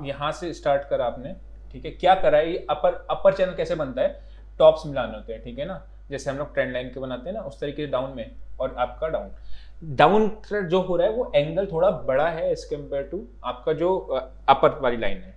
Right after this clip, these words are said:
ठीक है। क्या हो रहा है, Market ने ऊपर गया, इस तरीके से आपकी trend line बनी। Trend आपने करना क्या है, बनाना कैसे है, Easily कैसे बनाना है, simply trend line बनाना है, एक normal trend line बनती है और देखना जब वो ऊपर से आ रहा है तो क्या इस तरीके से आ रहा है, ये वाली इस तरीके channel नहीं बनता।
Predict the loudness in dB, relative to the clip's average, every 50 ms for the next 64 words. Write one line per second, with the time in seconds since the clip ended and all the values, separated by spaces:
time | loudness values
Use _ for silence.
0 | -16 -12 -12 -8 -8 -8 -10 -10 -12 -12 -10 -10 -10 -8 -8 -8 2 4 4 4
1 | 6 4 4 2 2 2 -2 -4 -4 -4 -4 -4 -2 -4 -6 -6 -4 -8 -6 -4
2 | -4 -4 -2 0 -2 -4 -4 -6 -14 -16 -16 -12 -8 -8 -8 -6 -6 -6 -6 -6
3 | -6 -4 -4 -4 -2 -2 -2 -2 -2 -4 -6 -8 -10 -12 -8 4 8 10 10 10
4 | 8 4 0 0 4 10 10 10 12 10 6 12 12 10 12 12 6 8 6 6
5 | 6 8 8 8 8 8 4 2 -2 -2 -4 -2 0 2 2 2 2 2 4 4
6 | 4 4 4 0 -2 -4 -4 -6 -10 -10 -14 -16 -16 -16 -14 -8 -4 -2 -2 0
7 | 0 -2 -4 -2 -2 -2 0 2 0 0 0 2 0 2 2 0 -2 -2 -4 -8
8 | -8 0 2 2 2 4 2 0 0 0 0 -2 -2 -2 -2 -4 -4 -4 -4 -6
9 | -6 -8 -12 -12 0 2 2 4 6 4 4 4 4 0 -2 0 0 0 -2 -2
10 | -2 0 0 0 4 4 4 6 6 6 4 2 -4 -6 -6 -6 -8 -10 -8 -6
11 | -6 -6 -4 -6 -4 0 0 2 4 4 2 2 0 -4 -10 -10 -10 -10 -8 -2
12 | 10 10 12 12 12 8 6 0 -2 -8 -10 -12 -8 -6 -6 -6 -2 4 4 4
13 | 4 4 2 2 2 2 2 0 -2 -4 -4